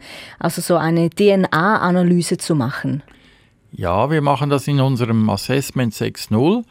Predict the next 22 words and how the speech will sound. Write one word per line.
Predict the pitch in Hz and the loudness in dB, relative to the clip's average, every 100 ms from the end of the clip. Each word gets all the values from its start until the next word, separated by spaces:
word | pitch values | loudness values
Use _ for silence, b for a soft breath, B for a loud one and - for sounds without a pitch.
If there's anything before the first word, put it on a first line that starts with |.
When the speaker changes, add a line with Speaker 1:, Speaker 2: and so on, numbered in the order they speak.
| B B B B _ | B B B B _
Speaker 2:
Da | 107 | -2
haben | 120 127 120 120 | 0 2 0 0
wir, | 120 117 | 0 0
äh, | 107 107 95 92 | 0 -2 -2 -2
Fragenkataloge | - 90 98 127 156 165 - 151 - 147 151 156 151 | -6 -4 0 0 0 -6 -4 -6 -2 0 0 0 0
hinterlegt, | 147 156 - 139 127 135 147 - - B B B B - | 0 -2 -2 0 2 2 0 -4 -20 B B B B -6
wie | 107 131 139 | 0 0 0
die | 123 | 2
Menschen | 113 113 135 139 - 113 101 101 | 2 4 2 0 2 2 2 0
ticken. | - - 220 269 - _ - - | -6 -4 -2 -4 -6 _ -20 -8
Und | 131 120 110 | -4 -2 -2
dann | 117 139 | -2 -2
kann | - 143 | -2 -2
man | 143 139 131 | 0 0 0
das | 131 - | 0 -2
mit | 139 127 | -4 -2
der | 123 | -4
Quantenphysik | 107 110 107 131 - 131 131 127 135 - | -4 0 0 -2 -6 -6 -4 -2 -2 -4
so | - 107 113 143 | -6 0 2 2
in | 135 | 2
Resonanz | 110 113 110 107 101 131 | 2 0 0 2 2 -2
stellen, | - 131 123 127 131 | -2 -2 0 0 -4